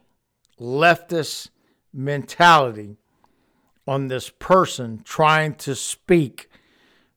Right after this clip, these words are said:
during this city council meeting. You're not going to believe this. I heard it and I was like,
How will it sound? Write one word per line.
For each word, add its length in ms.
during 540
this 400
city 560
council 920
meeting. 600
You're 180
not 580
going 680
to 120
believe 680
this. 400
I 240
heard 280
it 240
and 100
I 80
was 220
like, 220